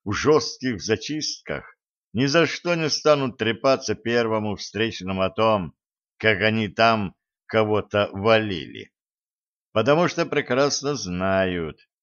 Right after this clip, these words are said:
Такую информашку можно хорошо продать тем самым товарищам, из которых, как справедливо заметил Колян, каждый второй похож на славянина.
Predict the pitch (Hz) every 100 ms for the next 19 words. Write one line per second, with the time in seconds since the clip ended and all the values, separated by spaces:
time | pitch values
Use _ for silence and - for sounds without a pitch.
0 | _ _ _ _ _ _ 131 131 196 180
1 | 170 139 123 - 127 175 170 - 67 82
2 | 131 107 110 113 123 127 - 226 226 143
3 | 139 113 87 73 62 - _ _ _ 170
4 | 190 160 107 95 87 85 143 180 170 139
5 | - 151 135 92 - _ _ - 113 -
6 | 123 123 123 113 120 113 - 101 110 107
7 | 113 104 110 107 107 101 101 110 107 101
8 | 90 - _ _ _ _ _ - 143 156
9 | 139 113 135 135 117 - 90 98 131 135
10 | 127 113 92 85 101 123 117 - 87 101
11 | - 90 98 98 95 87 87 76 65